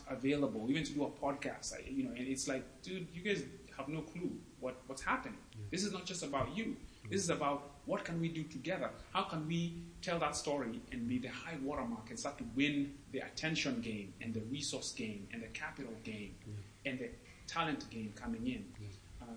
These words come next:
Speaker 1: right now, I thi-, I feel like we're still being picked apart,
Speaker 2: Yeah.
Speaker 1: to be fair, right? People come in and they see ha-, low-hanging fruit and they run with it.
Speaker 2: Mm.
Speaker 1: We need to come together. But I, I think that's changing. Uh, I, I sense that that's changing. I don't know what your view on that is.
Speaker 2: Yeah, I think it is. Uh, and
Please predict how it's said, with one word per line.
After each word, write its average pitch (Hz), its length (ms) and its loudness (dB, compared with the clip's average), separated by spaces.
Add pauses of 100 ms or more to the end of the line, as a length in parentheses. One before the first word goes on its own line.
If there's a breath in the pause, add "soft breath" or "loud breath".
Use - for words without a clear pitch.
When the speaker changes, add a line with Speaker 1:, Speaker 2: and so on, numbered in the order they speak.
(160)
Speaker 1:
right 165 180 6
now, 160 100 6
I 135 60 6
thi-, - 140 0
I - 60 -8
feel 185 300 0
like 135 200 4
we're 117 100 0
still - 340 0
being 135 220 6
picked - 240 -2
apart, - 400 -10 (260)
Speaker 2:
Yeah. 107 80 -8 (160)
Speaker 1:
to 117 80 -4
be 120 100 -4
fair, 117 220 -4 (200)
right? 135 300 -4
People 135 220 0
come 123 240 2
in 196 160 8
and 127 140 6
they 120 40 0
see 131 200 2
ha-, 131 200 -2
low-hanging 120 380 0
fruit 220 340 2
and 113 140 2
they 110 160 2 (120)
run 170 220 4
with 107 120 0
it. 101 180 -6
Speaker 2:
Mm. - 640 -12
Speaker 1:
We 139 80 8
need 151 140 6
to - 60 -2
come 113 160 -4
together. - 380 -6
But 175 160 6
I, 196 180 4
I 208 60 6
think 294 200 6
that's - 200 4
changing. 135 400 4 (240)
Uh, 110 340 -4 (240)
I, - 140 -6
I - 40 -2
sense 185 260 6
that 165 60 2
that's 156 200 4
changing. 165 320 6
I 139 60 8
don't 135 100 6
know 123 60 4
what 127 180 0
your 143 120 6
view 117 180 4
on - 100 -4
that - 100 -8 (120)
is. - 140 -6 (420)
Speaker 2:
Yeah, 143 80 8
I 143 40 6
think - 200 8
it - 120 2
is. 117 300 4 (100)
Uh, 104 380 4
and 110 340 2